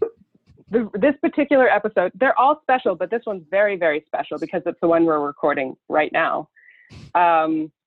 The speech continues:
we have three guests. This is only the second time that we've ever had three guests.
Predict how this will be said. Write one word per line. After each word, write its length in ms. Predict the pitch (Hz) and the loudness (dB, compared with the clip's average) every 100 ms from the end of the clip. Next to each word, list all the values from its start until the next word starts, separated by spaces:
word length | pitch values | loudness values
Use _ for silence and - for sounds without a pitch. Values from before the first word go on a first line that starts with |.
| _ _ _ _ _ | _ _ _ _ _
we 200 | 185 247 | -2 -2
have 360 | 262 233 208 190 - _ | 0 2 2 0 -8 _
three 200 | 226 277 | -4 -2
guests. 320 | 240 135 269 _ _ | 0 -2 -2 _ _
This 120 | 185 202 | -10 -4
is 120 | 202 | 0
only 200 | 214 254 | 2 2
the 120 | 196 190 - | 0 -2 0
second 300 | 262 285 240 | 0 -2 -2
time 260 | 226 180 | -2 -2
that 80 | 160 | 0
we've 140 | 180 180 | 0 0
ever 200 | 170 175 | -2 -2
had 200 | 170 165 _ | -2 -4 _
three 180 | 220 226 | -6 -4
guests. 340 | - - | -4 -6